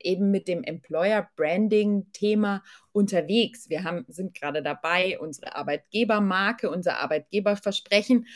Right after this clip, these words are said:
noch mal deutlich zu finalisieren. Also sind so in den letzten Zügen, auch erarbeiten da sehr viel gemeinsam mit unseren Mitarbeitern eben, die schon an Bord sind,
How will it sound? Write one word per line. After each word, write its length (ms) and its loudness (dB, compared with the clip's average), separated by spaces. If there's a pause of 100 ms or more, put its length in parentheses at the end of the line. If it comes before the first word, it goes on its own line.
(140)
noch 200 0
mal 220 2 (280)
deutlich 760 4
zu 200 2
finalisieren. 920 8
Also 180 -6
sind 220 -2
so 40 -6
in 80 -6
den 100 0
letzten 380 -2
Zügen, 360 0
auch 280 -2
erarbeiten 540 0
da 140 -2
sehr 200 -2
viel 240 -6
gemeinsam 600 -2
mit 220 2
unseren 480 -2
Mitarbeitern 720 -2 (320)
eben, 320 -6
die 160 -2
schon 260 -4
an 200 -6
Bord 380 -4
sind, 280 0